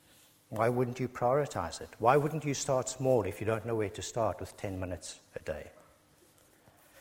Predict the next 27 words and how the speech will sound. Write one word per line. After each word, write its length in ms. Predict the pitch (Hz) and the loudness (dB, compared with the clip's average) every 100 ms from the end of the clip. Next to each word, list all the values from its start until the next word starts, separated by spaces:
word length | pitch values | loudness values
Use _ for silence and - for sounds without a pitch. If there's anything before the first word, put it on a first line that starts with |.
| - - | -20 -8
Because 220 | 123 123 | 2 4
what 200 | 117 135 | 8 6
you 60 | 147 | 6
can 140 | 139 | 4
see 280 | - - 190 | 4 4 4
here 440 | - - 180 98 87 | 2 4 6 6 4
is 120 | 104 | 0
the 140 | 123 | -2
invaluable 680 | 131 95 - 139 165 151 156 | -2 -2 0 0 0 2 2
benefit 720 | 110 110 139 147 - 139 - - - - - | 2 4 4 4 2 0 0 -12 -14 -20 4
of 260 | 160 170 - | 6 6 4
God's 380 | 165 151 147 123 | 8 8 6 4
word 280 | 135 127 - | 4 4 2
in 200 | 147 151 | 0 4
those 260 | 139 127 | 4 4
times 460 | - - 120 107 98 | -2 -4 -2 -2 -4
when 140 | 107 | -4
your 200 | 107 107 | -2 0
life 340 | 104 104 98 - | 2 2 2 -4
will 120 | 101 | -6
be 280 | 95 95 98 - - 101 | -4 -6 -8 -12 -12 -6
really, 420 | 107 117 113 110 | -2 0 0 -2
really 300 | 101 101 87 | -2 -4 -6
hard. 300 | 82 78 78 - - _ _ _ _ _ _ _ _ _ - | -6 -6 -6 -10 -20 _ _ _ _ _ _ _ _ _ -12
It's 160 | - | -6
a 40 | 104 | -6
comfort 640 | - 151 151 - 147 - | 0 0 0 0 -2 -2